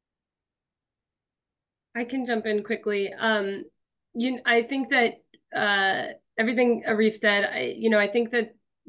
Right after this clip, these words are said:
We act is really excited. We are one of these organizations that, like, historically was not very involved in the C L T movement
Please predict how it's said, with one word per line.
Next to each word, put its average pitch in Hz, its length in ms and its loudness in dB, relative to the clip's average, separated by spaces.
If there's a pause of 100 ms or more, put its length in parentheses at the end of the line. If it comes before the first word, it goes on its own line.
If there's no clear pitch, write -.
(300)
We 226 160 2
act 220 240 2
is 214 160 -4
really 202 200 -4
excited. 196 440 -2
We 202 80 0
are 208 80 0
one 202 140 -2
of 196 80 -4
these 196 160 -4
organizations 190 720 -4
that, 180 180 -2
like, 180 180 -4
historically 202 560 -2
was 185 140 -4
not 185 160 -6
very - 160 -4
involved 233 380 0
in 240 100 4
the 220 80 2
C 226 100 0
L 214 120 -2
T 208 140 -4
movement 196 440 -6